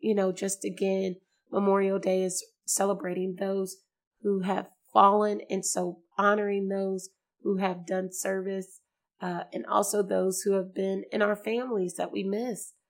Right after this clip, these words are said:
Um, so this was the first year in a while that I was actually occupied and kept myself busy. Um, it is usually a morning weekend for me, uh, and I was still doing that,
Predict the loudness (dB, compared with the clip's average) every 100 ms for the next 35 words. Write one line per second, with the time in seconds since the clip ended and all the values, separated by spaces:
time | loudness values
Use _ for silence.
0 | _ _ _ -6 -4 -2 -4 -4 -2 0
1 | 0 0 0 -2 0 -2 0 -2 0 0
2 | 0 0 0 0 0 0 -2 -4 -4 4
3 | 4 4 -4 -6 0 2 2 0 -8 _
4 | 2 2 2 -2 2 2 0 0 0 0
5 | -2 -4 -2 0 -2 -2 -4 -4 -2 -4
6 | -6 -2 -2 0 -4 -4 -12 _ _ -20
7 | -4 -2 0 0 2 2 4 4 4 4
8 | 4 6 4 4 4 4 4 2 0 -4
9 | -8 -4 -4 -4 -6 -6 -6 -8 -6 -4
10 | -6 -8 -14 _ _ _ -6 -6 -4 -2
11 | -2 -2 4 6 6 4 4 4 4 6
12 | 6 6 4 2 -2